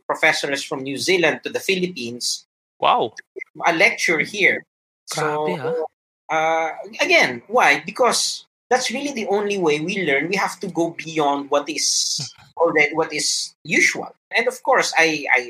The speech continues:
Speaker 1: I talk with people who are specialists in their field. Again, I'm not a specialist in anything. I'm a generalist. So
Speaker 2: Mm-hmm.
Speaker 1: people know more than me in their, s-, you know, and I love talking to them because then I get to see their point of view,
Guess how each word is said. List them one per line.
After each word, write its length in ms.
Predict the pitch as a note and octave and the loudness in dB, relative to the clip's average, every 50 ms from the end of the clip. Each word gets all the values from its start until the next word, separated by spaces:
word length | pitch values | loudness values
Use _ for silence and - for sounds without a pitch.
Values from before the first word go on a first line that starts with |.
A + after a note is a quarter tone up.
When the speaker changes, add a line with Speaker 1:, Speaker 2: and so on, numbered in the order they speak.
| - - | -4 -4
Speaker 1:
I 60 | C3 C3 - - | -4 -2 0 2
talk 220 | D#3 D#3 D#3+ - - | 4 4 4 2 2
with 160 | D#3+ D3+ D3+ - _ | 0 0 0 -2 _
people 300 | - D#3+ D#3 D3+ - D#3 | -2 -2 -2 0 0 2
who 120 | D3+ D#3 C3+ | 2 2 2
are 80 | C#3 C#3+ | 2 2
specialists 720 | - - - D3 C#3 - - - C3+ C3+ C3+ - - - B2 | 0 2 4 4 4 4 2 -2 -4 -4 -4 -4 -4 -4 -6
in 140 | A#2+ A#2 A2+ | -6 -6 -6
their 100 | A2+ A#2+ | -6 -6
field. 420 | - - B3+ C#4 B3 D3+ A#2+ - _ _ _ _ _ - | -6 -6 -4 -2 -2 -2 -2 -6 _ _ _ _ _ -2
Again, 220 | - G#3 A3+ G3+ D#3+ | 0 2 4 4 4
I'm 140 | E3 G3+ F#3+ | 4 2 2
not 200 | F#3 A3 A#3+ A#3 | 2 0 0 0
a 40 | - - | -2 -4
specialist 560 | - - - F3 - - F3 E3 E3 - - | -2 0 0 0 2 2 0 0 0 -2 -2
in 100 | E3+ D#3 | -4 -4
anything. 300 | B2+ B2 B2 - - D#3 | -6 -6 -8 -8 -10 -8
I'm 120 | C#3 D3+ D#3+ | -4 -2 -2
a 40 | D#3 D3+ | -2 0
generalist. 720 | D#3 D3+ D#3 D#3+ D3+ D#3 D#3 E3 C3 - - - - - _ _ _ _ _ _ _ _ _ _ _ - | 0 0 2 2 2 2 2 2 0 0 -2 -2 -4 -6 _ _ _ _ _ _ _ _ _ _ _ -8
So 240 | - - - F3+ D#3+ C#3+ C#3+ C#3+ C#3+ C#3+ - | -2 2 4 4 6 6 4 4 2 2 0
Speaker 2:
Mm-hmm. 60 | - _ _ _ _ _ - F3+ | -4 _ _ _ _ _ -14 -10
Speaker 1:
people 440 | F3+ F3+ F#3+ F3 F3 G3+ A#3+ A#3+ - _ _ _ _ _ _ _ _ - | -2 2 4 4 4 4 0 -2 -8 _ _ _ _ _ _ _ _ -6
know 240 | D3 E3 F#3 F#3 | -2 0 0 0
more 300 | E3 D#3 D3 D3 D3 D3 | 2 2 4 4 4 4
than 260 | C#3+ D3 D3+ D3+ D3 D3 | 4 2 0 0 0 -2
me 240 | C#3+ C#3 C#3 C3+ | -4 -4 -4 -6
in 140 | C#3 C#3 C3+ | -8 -8 -2
their, 180 | C3 B2+ C3 C3 | 0 0 0 0
s-, 160 | - - - _ _ _ _ _ _ _ - | -4 -8 -12 _ _ _ _ _ _ _ -14
you 80 | - G2 | -10 -8
know, 60 | F2 | -8
and 160 | F2+ G#2+ A#2+ | -8 -4 0
I 80 | B2 B2+ B2+ C#3 | 0 0 2 2
love 240 | F#3 A#3 - - | 0 0 0 0
talking 300 | - E3+ E3+ E3+ F3 F3+ | 2 2 2 2 0 -2
to 80 | F3+ F#3 | -2 -2
them 160 | C#3 C#3 D#3 E3+ | -2 -2 -2 -4
because 260 | A#3 - A3 - - F3+ | -4 -4 -2 -2 0 0
then 140 | A#3 B3 B3 | 2 4 4
I 100 | A#3+ A3 | 4 4
get 240 | F3+ F#3+ F#3+ F#3+ - | 4 2 2 2 0
to 80 | G3 | -2
see 240 | F3+ - - D#3+ D#3+ | -2 -2 -2 -2 -4
their 300 | D#3 - B3 - F#3+ - | 0 2 2 2 2 2
point 240 | - C#3+ B2+ A#2+ A2 | -2 -2 -2 -2 -6
of 140 | A2+ G#2+ G2+ | -8 -10 -10
view, 160 | F#2+ G2 F#2 | -12 -18 -18